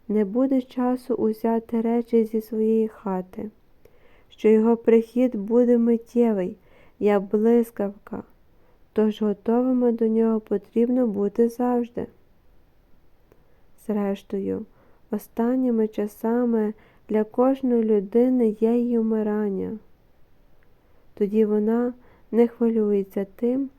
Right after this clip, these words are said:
коли настануть останні часи для світу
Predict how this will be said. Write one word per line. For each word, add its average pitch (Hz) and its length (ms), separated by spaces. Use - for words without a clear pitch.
коли 208 200
настануть 233 960
останні 233 680
часи 202 520
для 202 160
світу 190 580